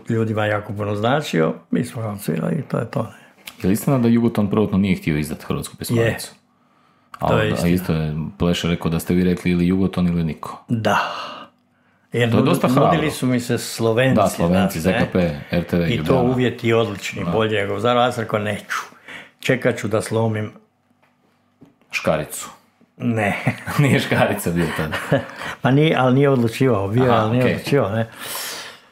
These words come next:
Speaker 1: Odlučivao je Bošnjak, direktor, ja, ne. Da. A ja kažem, "Gledaj, Bošnjak, pa vi sad izdali ste Srbima te njihove domoljubne koji su malo žešće od naših,
Speaker 2: Mhm.
Speaker 1: kužiš, ne?"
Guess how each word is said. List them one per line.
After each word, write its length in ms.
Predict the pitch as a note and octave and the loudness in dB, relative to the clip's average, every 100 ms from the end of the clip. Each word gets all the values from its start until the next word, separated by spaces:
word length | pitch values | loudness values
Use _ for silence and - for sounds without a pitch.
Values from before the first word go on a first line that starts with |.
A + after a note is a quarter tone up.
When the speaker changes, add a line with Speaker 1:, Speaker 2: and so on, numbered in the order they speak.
| _ _ - | _ _ -6
Speaker 1:
Odlučivao 580 | A2 G#2+ G2+ - B2 A2+ | -2 0 -2 -2 2 2
je 80 | G2+ | 2
Bošnjak, 460 | G#2 A#2 - D3+ - | 2 0 0 -10 -10
direktor, 600 | G#2+ G#2 G2+ - - G#2 | -6 -4 -6 -8 -8 -4
ja, 200 | F#2+ G2+ | -4 -4
ne. 280 | G#2 A2 A2+ - _ _ - - - - _ _ _ _ _ _ | -4 -4 -6 -8 _ _ -14 -14 -14 -20 _ _ _ _ _ _
Da. 380 | A#2 G#2 G#2 G2+ - - _ _ _ _ _ - _ _ _ _ _ _ - | -8 -4 -2 -2 -6 -14 _ _ _ _ _ -20 _ _ _ _ _ _ -4
A 120 | A2+ | 0
ja 140 | B2 | 2
kažem, 220 | C3 E3 D#3 | 2 0 4
"Gledaj, 300 | C#3+ A#2 A2+ | 4 2 0
Bošnjak, 440 | A2 A2+ A#2 A2 - | 2 2 2 -2 0
pa 120 | A2 | -2
vi 180 | A#2+ D3+ | 0 -2
sad 260 | - D3+ D3+ - - - B2+ | 0 -2 -2 -12 -10 -8 -6
izdali 480 | C3+ D3+ C#3 C3+ B2+ | 0 0 2 2 0
ste 160 | - | -4
Srbima 580 | A#2+ - C3 A#2 F#2+ F2+ | -4 2 2 2 -2 -6
te 220 | - A2 | -4 -4
njihove 360 | G#2 A2 A2 G2+ | -2 0 0 0
domoljubne 540 | G#2+ B2 C3 C3 B2 | 2 2 2 2 2
koji 220 | A2+ A#2 A2 | 2 0 0
su 140 | G#2+ | 0
malo 240 | A#2 D3 | 2 2
žešće 400 | A2 C#3 C3 - | 4 2 0 -2
od 120 | G#2 F#2+ | -2 0
naših, 420 | F#2 - - D#2+ | -4 -4 -6 -6
Speaker 2:
Mhm. 180 | E2 D#2 | -2 0
Speaker 1:
kužiš, 320 | A2 F#2 - | 0 -2 -6
ne?" 280 | G#2 B2+ | -2 -2